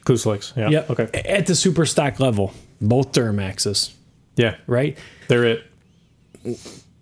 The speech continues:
Speaker 2: Do they compete?
Speaker 1: N-, this point, no.
Speaker 2: No. And s-, twenty trucks, they're, I mean, n-, not, I can't say they don't compete, but they don't win on a regular basis, nor do they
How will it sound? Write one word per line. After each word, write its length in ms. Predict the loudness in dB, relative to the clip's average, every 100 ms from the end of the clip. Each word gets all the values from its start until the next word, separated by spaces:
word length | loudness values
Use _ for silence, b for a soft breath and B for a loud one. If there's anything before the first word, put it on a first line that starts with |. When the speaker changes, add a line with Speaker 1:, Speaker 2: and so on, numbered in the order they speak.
| _ -4
Speaker 2:
Do 180 | 2 2
they 120 | 2
compete? 480 | 2 2 2 0 -8 -20 _ _ _ _ -20 -14 -4
Speaker 1:
N-, 400 | 0 2 2 2
this 180 | 0
point, 380 | 0 0 0 -2 -8 _ -2
no. 200 | -2 -2 -12 _ -6
Speaker 2:
No. 160 | -6 -8 _ _ _
And 240 | 0 2 2
s-, 220 | 2 -2 -8 -10 -2
twenty 300 | 0 2 2
trucks, 500 | 2 0 -2 -8 -10 -20 _ _ _ _ _ _ _ -2
they're, 500 | 0 2 2 -2 -6 -8 0
I 40 |
mean, 200 | 2 0 B B B _ _ -12
n-, 300 | -6 -4 -4 -4
not, 400 | -4 0 0 -2 -8 -4
I 80 |
can't 260 | 0 2 2
say 160 | 4 4
they 160 | 4
don't 200 | 4 2
compete, 380 | 0 2 2 2
but 200 | 0 -2 -2
they 160 | 2
don't 320 | 2 0 0 2
win 260 | 2 2
on 80 | 2
a 80 | 0
regular 320 | 2 2 0
basis, 520 | 0 0 0 -2 -2
nor 280 | 0 2 4
do 120 | 4
they 280 | 2 2 0